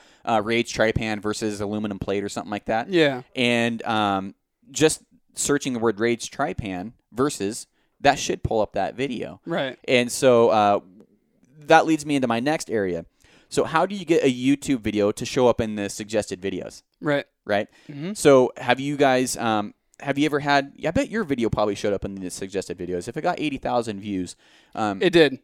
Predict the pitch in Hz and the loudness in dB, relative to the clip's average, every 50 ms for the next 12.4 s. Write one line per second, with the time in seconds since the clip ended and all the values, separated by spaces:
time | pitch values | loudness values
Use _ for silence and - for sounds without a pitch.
0 | _ _ - - 156 147 139 139 139 127 - - 156 147 - - 160 156 143 - | _ _ -4 0 2 2 2 2 0 0 0 2 2 2 2 0 -2 -4 -4 -4
1 | - 160 143 131 139 135 135 131 131 - 139 135 131 - - 143 135 131 131 131 | -2 -2 -2 -2 -4 -4 -4 -4 -4 -4 -4 -6 -6 -6 -6 -6 -6 -4 -4 -6
2 | 131 131 127 - - 135 135 - - 131 135 135 190 240 226 - - _ - 143 | -8 -8 -8 -10 -10 -10 -10 -12 -14 -14 -8 -6 -4 -4 -4 -6 -4 _ 2 2
3 | 139 131 123 - - 143 131 123 131 131 - 131 123 120 107 95 - 123 123 - | 2 2 -2 0 0 2 2 2 2 2 4 4 6 6 6 4 2 -2 -4 -4
4 | 120 110 110 107 104 - - 113 113 107 101 101 95 95 - - - 98 92 90 | -2 0 0 -2 -2 -4 -4 -6 -4 -4 -4 -4 -4 -6 -6 -8 -6 -6 -6 -6
5 | 90 - _ - - - 98 - 101 101 101 98 110 - 123 104 95 92 - - | -8 -8 _ -8 -4 -4 -4 -4 -4 -6 -4 -4 -2 -2 -2 -2 -4 -6 -10 -16
6 | _ - - - - - 170 139 165 175 185 208 220 220 214 220 208 - 170 175 | _ -20 -12 -4 4 6 6 6 8 6 6 4 4 2 -2 -4 -4 -4 -2 -2
7 | 190 202 220 214 - 208 170 175 156 135 139 135 117 120 104 90 85 - - 117 | -2 -2 -2 -4 -4 -2 0 0 2 2 2 2 0 0 0 -2 -4 -6 2 6
8 | 131 135 139 143 - - _ _ 104 123 131 131 131 127 - - 165 185 196 190 | 8 8 8 6 4 2 _ _ -8 -6 -4 -2 -2 -2 -2 -2 -2 -2 -2 -2
9 | 190 180 160 156 135 131 139 135 135 135 123 127 120 - - 131 127 104 90 85 | -2 -2 0 0 2 2 4 4 4 4 4 0 -2 -2 -2 0 0 0 -2 -4
10 | - _ _ _ - - - _ _ - 131 139 131 131 131 - 127 139 - 156 | -10 _ _ _ -20 -20 -20 _ _ -6 -2 0 2 2 2 2 0 -2 0 -2
11 | 175 185 185 180 175 - 151 123 113 127 123 - - - 202 196 - - - 175 | -2 -2 -2 -4 -6 -6 -4 -4 -2 -2 -4 -2 2 4 4 4 2 -4 -10 -8
12 | 196 196 180 170 175 170 170 - | -8 -8 -6 -6 -4 -4 -4 -4